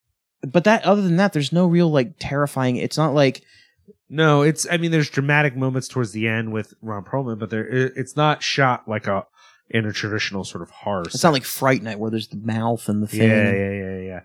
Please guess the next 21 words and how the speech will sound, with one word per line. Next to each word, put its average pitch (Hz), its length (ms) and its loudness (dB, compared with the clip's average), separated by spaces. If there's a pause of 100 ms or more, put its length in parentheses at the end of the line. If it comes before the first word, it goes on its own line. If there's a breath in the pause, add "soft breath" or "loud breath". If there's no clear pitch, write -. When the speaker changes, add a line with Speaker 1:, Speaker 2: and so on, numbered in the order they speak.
(320 soft breath)
Speaker 2:
But 131 360 2
I, 123 240 -8
on 127 140 -4
the 135 80 0
other 170 120 2
hand, 117 240 0
it, - 160 -6 (120)
I 98 100 -2
think 123 160 -4
it 110 100 -6
fits - 600 -6
within 113 260 -6
the 101 100 -4
genre. 113 360 0
I 101 80 -6
mean, 127 240 4 (340 soft breath)
granted, 151 380 2
this 175 160 0
is 139 100 -6
horror 139 220 4
business. 127 540 -2